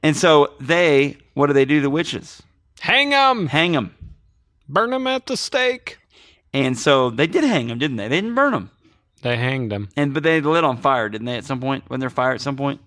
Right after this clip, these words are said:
Speaker 2: Uh, they had torches.
Speaker 1: So, um, they say, "I, we will return from the dead, and we will curse your children." Segue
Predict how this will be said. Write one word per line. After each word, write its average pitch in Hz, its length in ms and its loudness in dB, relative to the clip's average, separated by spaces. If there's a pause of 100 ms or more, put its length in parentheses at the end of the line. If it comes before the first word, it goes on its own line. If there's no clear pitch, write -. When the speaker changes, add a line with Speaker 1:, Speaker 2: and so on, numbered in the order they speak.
(120)
Speaker 2:
Uh, 135 220 -6 (1500)
they 135 100 -4
had 139 220 -2
torches. 110 640 -4 (1300)
Speaker 1:
So, 143 360 -2 (460)
um, 131 440 2
they 151 300 2 (200)
say, 165 400 0 (100)
"I, 143 200 2
we 170 200 2
will 180 220 2
return 156 600 0 (120)
from 160 180 0
the 170 60 -2
dead, 107 400 -4 (220)
and 131 140 -2
we 135 60 2
will 123 100 0
curse - 440 -2 (100)
your 113 220 -4
children." 82 460 -6 (1200)
Segue 160 760 2